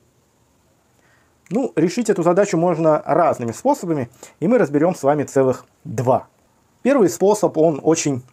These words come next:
простой, как мне кажется, и такой банальный для старшеклассников. Давайте обозначим ширину реки за икс.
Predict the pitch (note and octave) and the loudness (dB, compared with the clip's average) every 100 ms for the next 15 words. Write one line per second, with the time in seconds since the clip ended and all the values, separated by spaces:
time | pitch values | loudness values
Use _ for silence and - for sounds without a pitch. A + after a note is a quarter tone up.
0 | - _ _ - D3 D3+ - F3+ B2 - | -20 _ _ -2 -2 -2 0 2 2 0
1 | - B2 A#3+ B3+ E3+ E3+ - D#3+ C3 D3+ | -2 0 0 0 -2 -2 0 0 0 0
2 | D3 B2 A2+ A#2 - A#2 B2+ B2+ G#2+ A#2 | 2 0 -2 -6 -8 -8 -6 -4 -6 -8
3 | A#2+ D#3+ B3+ D3 C#3 C#3+ E3 D3 B2 C#3 | -4 -2 0 0 -2 -2 -4 -6 -6 -4
4 | C#3 C3 B2+ A3 C4 - _ _ _ - | -2 -2 -4 -6 -6 -10 _ _ _ -16
5 | A#2 D3+ - B2 - - | -2 -2 -2 -8 -12 -18